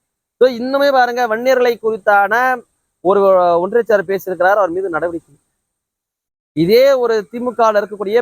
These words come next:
பிற சமுதாயத்தை சேர்ந்த, சேர்ந்தவர்களை பேசியிருந்தாங்கன்னா என்ன நடந்திருக்கும், அதை கொஞ்சம் சிந்திச்சு பாருங்க.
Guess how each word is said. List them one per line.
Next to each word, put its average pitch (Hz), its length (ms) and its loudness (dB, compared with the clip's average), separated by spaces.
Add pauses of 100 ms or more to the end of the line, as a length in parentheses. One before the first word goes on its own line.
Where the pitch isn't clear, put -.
பிற 233 200 0
சமுதாயத்தை 233 540 -2
சேர்ந்த, 180 680 0 (140)
சேர்ந்தவர்களை 170 800 -2
பேசியிருந்தாங்கன்னா 180 880 -2 (360)
என்ன 226 300 -2
நடந்திருக்கும், 202 600 -4 (600)
அதை 185 160 -2
கொஞ்சம் 196 300 -6
சிந்திச்சு 233 180 -8
பாருங்க. 160 320 -4